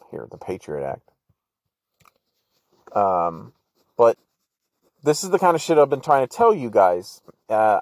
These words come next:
I have the pod, the podcast specifically when I was telling you about the phenomenon which I was experiencing prior to this information coming out, which is something I have a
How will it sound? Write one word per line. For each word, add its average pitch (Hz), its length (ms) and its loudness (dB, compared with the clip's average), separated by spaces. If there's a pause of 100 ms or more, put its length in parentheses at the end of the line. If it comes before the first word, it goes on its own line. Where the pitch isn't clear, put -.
I 123 80 2
have 175 240 2
the 147 60 -6
pod, 143 380 0
the 139 100 -4
podcast 156 400 -4
specifically 113 460 -18
when 95 120 -12
I 87 40 -6
was - 360 -12
telling 175 320 2
you 117 120 -6
about 85 260 -2
the 87 60 -10
phenomenon 92 960 -4 (480)
which - 140 -12
I 107 80 6
was 98 140 0
experiencing 123 760 -14
prior 175 640 2
to 185 240 -12
this 165 260 -4
information 151 580 -6
coming 120 340 -4
out, 127 280 2 (400)
which - 240 -4
is 143 120 -8
something 175 360 0
I 143 140 4
have 151 240 2
a 143 200 -2